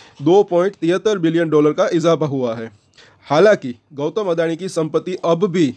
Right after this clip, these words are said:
ये भी आप ज़रा देखिए कि गौतम अदानी की संपत्ति अब भी दो हज़ार बाईस के शिखर से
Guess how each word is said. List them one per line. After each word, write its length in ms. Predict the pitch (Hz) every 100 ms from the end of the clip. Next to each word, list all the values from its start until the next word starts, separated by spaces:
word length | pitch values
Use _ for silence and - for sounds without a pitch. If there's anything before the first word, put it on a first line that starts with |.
| _ 120
ये 200 | 139 175
भी 140 | 202
आप 140 | 196
ज़रा 200 | 143 156
देखिए 280 | 131 131 131
कि 80 | 139
गौतम 260 | 143 156 180
अदानी 300 | 160 165 165
की 100 | 160
संपत्ति 440 | 156 165 165 185
अब 160 | 156 151
भी 160 | 180
दो 220 | 160 160
हज़ार 200 | 160 175
बाईस 340 | 156 135 170 233
के 200 | 196 185
शिखर 380 | - 160 202 202
से 240 | 131